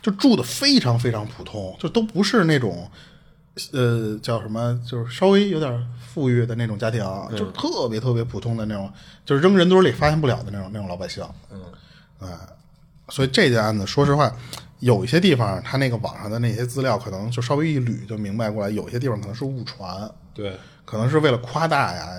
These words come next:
Speaker 1: 加上一些什么东西。
Speaker 2: 嗯。
Speaker 1: 哎，然后他当时其实这个，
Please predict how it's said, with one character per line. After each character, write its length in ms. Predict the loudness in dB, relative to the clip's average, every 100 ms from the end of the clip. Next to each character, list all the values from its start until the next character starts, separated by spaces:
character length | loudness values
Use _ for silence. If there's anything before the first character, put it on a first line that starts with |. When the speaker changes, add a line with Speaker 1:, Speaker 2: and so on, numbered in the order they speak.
| -14
Speaker 1:
加 140 | -12 -10
上 80 | -10
一 100 | -12
些 140 | -14
什 160 | -14 -14
么 80 |
东 180 | -12 -10
西。 60 | -12 -16 -20 -20
Speaker 2:
嗯。 140 | -14 -12
Speaker 1:
哎， 100 | -14 -16 -20 -20 -20 -20 -10
然 100 | -4 0
后 40 |
他 40 |
当 200 | 2 2
时 100 | 2
其 180 | 0 0
实 160 | 2 2
这 340 | 2 2 2
个， 280 | -2 -6 -10